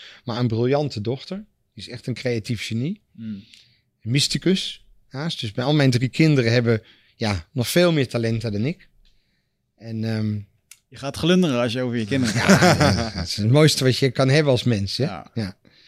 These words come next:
Speaker 1: Het enige echte onbaatzuchtige
Speaker 2: Ja,
Speaker 1: liefde.
Speaker 2: ik heb vanochtend
Speaker 1: Ja.
Speaker 2: mijn
Speaker 1: Ik heb natuurlijk
Speaker 2: dochtertje voor het
Speaker 1: zoveel
Speaker 2: eerst op de
Speaker 1: vrouwen
Speaker 2: fiets
Speaker 1: versleten,
Speaker 2: gezet,
Speaker 1: dus
Speaker 2: dus,
Speaker 1: dat,
Speaker 2: eh,
Speaker 1: hè?
Speaker 2: hè?
Speaker 1: Sorry, je dochter?
Speaker 2: Ik zeg, ik heb vanochtend mijn,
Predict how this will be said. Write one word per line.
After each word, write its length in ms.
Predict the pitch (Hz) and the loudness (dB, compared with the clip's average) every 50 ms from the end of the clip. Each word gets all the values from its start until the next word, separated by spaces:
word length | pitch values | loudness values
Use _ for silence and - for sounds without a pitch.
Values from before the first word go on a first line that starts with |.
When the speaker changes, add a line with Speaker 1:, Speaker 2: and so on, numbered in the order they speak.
| - - - | -20 -20 -20
Speaker 1:
Het 120 | - - - | -12 -2 2
enige 300 | 160 185 208 190 - - | 4 6 6 6 4 2
echte 260 | - 165 - - - 170 | 0 0 0 0 2 2
onbaatzuchtige 640 | 143 127 127 120 110 - - 123 101 - - 151 | 2 4 2 2 2 0 -2 -4 -6 -6 -4 0
Speaker 2:
Ja, 180 | 143 135 139 143 | 2 4 4 6
Speaker 1:
liefde. 140 | 139 135 135 | 6 6 4
Speaker 2:
ik 80 | 135 | 4
heb 140 | - 151 127 | 2 0 0
vanochtend 400 | - 131 123 143 151 131 135 139 | 0 0 2 2 2 4 2 2
Speaker 1:
Ja. 60 | 123 | 4
Speaker 2:
mijn 120 | 131 131 135 | 4 4 6
Speaker 1:
Ik 40 | 143 - | 6 6
heb 100 | 156 147 | 6 6
natuurlijk 200 | 156 131 - 147 | 4 4 6 6
Speaker 2:
dochtertje 0 | |
voor 120 | 170 165 | 6 6
het 80 | 135 131 | 6 6
Speaker 1:
zoveel 80 | 143 | 4
Speaker 2:
eerst 60 | 143 143 | 4 4
op 40 | |
de 60 | 139 139 | 4 6
Speaker 1:
vrouwen 240 | 135 135 135 123 | 6 6 6 4
Speaker 2:
fiets 120 | 117 156 127 110 | 4 2 2 2
Speaker 1:
versleten, 280 | 113 135 131 123 123 117 | 4 4 4 4 4 2
Speaker 2:
gezet, 140 | 123 117 | 0 -2
Speaker 1:
dus 160 | 120 113 110 - | -2 -2 -4 -2
Speaker 2:
dus, 100 | 139 143 117 - - - - | -4 -4 -4 -6 -8 -12 -10
Speaker 1:
dat, 20 | |
Speaker 2:
eh, 80 | - 120 | -6 -2
Speaker 1:
hè? 60 | 147 | -2
Speaker 2:
hè? 60 | 180 208 - - - - - _ | -2 -4 -6 -18 -20 -20 -20 _
Speaker 1:
Sorry, 340 | - - - 143 165 202 185 | -8 -4 -2 0 2 2 2
je 100 | 160 135 | 2 2
dochter? 240 | 131 151 151 - 131 | 0 0 -2 -2 -4
Speaker 2:
Ik 60 | 202 190 | -6 -6
zeg, 140 | 143 - | -6 -4
ik 60 | - - | -4 -4
heb 120 | 156 - | -2 0
vanochtend 320 | - 160 165 139 147 147 | 0 0 0 2 2 2
mijn, 260 | 143 143 143 143 135 | 2 2 2 2 0